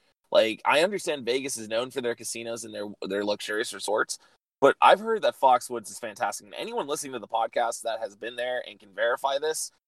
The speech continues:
like, definitely, you know, tweet at Methy there, because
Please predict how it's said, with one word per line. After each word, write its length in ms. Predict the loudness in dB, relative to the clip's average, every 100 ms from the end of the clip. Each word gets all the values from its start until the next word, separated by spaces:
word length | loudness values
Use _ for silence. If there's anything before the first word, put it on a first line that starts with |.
| _ 4
like, 380 | 4 4 0
definitely, 600 | 0 2 2 -2 -2 -2 -6
you 120 | -6
know, 140 | -8
tweet 300 | -6 -2 0
at 80 | 0
Methy 540 | -2 -4 -6 -6 -6 -6 0
there, 380 | 2 2 2 -2
because 760 | -4 -4 -4 0 2 2 0